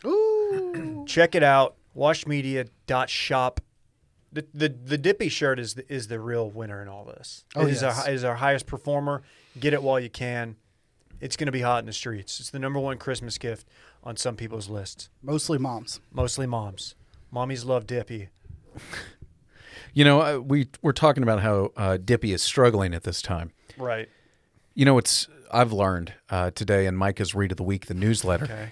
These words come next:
Speaker 3: is that he's not the
Speaker 1: So
Speaker 3: only one
Speaker 1: false.
Speaker 3: struggling. Uh, in fact, I
Speaker 2: Small businesses.
Speaker 3: Well, there's, there's small businesses as well. They're, they're, uh, spotlighted in Micah's Read of the Week, the newsletter, available at Micah Weiner in my link in bio.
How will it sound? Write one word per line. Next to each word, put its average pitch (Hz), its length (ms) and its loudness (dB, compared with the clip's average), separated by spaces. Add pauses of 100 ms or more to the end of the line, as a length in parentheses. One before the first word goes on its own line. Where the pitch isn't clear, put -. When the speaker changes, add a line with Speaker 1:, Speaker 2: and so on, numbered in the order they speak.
Speaker 3:
is 120 280 4
that 117 180 6
he's 143 300 2
not 139 180 4
the 120 100 2
Speaker 1:
So 117 60 6
Speaker 3:
only 117 140 4
one 107 220 4
Speaker 1:
false. 90 80 -2
Speaker 3:
struggling. 117 560 4 (420)
Uh, 98 200 0
in 107 120 0
fact, 135 360 4
I 95 160 4
Speaker 2:
Small 131 140 2
businesses. 120 680 -8 (260)
Speaker 3:
Well, 120 240 6
there's, 117 320 2
there's 123 260 2
small 143 220 8
businesses 123 560 2
as 95 120 -4
well. 135 200 6
They're, 113 300 4
they're, 117 360 4
uh, 95 140 2
spotlighted 87 680 2
in 90 100 -2
Micah's 90 320 -4
Read 95 80 0
of 87 40 -2
the 92 60 -6
Week, 92 160 -4
the 98 80 -8
newsletter, 92 460 0 (200)
available 175 600 4 (200)
at 165 220 4
Micah 143 280 2
Weiner 92 380 0 (420)
in 113 120 0
my 110 80 4
link 104 180 2
in 98 60 -2
bio. 113 240 6